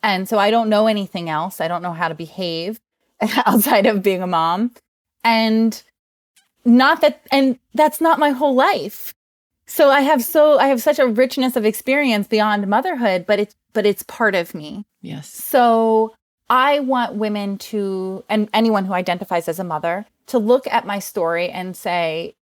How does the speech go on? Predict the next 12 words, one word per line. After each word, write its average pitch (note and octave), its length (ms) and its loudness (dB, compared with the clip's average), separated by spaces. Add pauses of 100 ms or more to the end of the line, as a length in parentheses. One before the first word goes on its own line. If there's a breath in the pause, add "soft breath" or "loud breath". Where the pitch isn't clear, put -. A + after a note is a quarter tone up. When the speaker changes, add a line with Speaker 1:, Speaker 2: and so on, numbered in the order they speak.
(300)
Speaker 1:
"I A3 140 2
can G#3+ 180 -2
do G3 140 -2
it F3 140 -2
too." E3 340 -4
Because A#3+ 340 0
truly, F#3+ 480 2
while G3 280 4
I G#3 120 4
do G3 160 -2
have F3 260 -2 (280)
privilege, E3 580 -4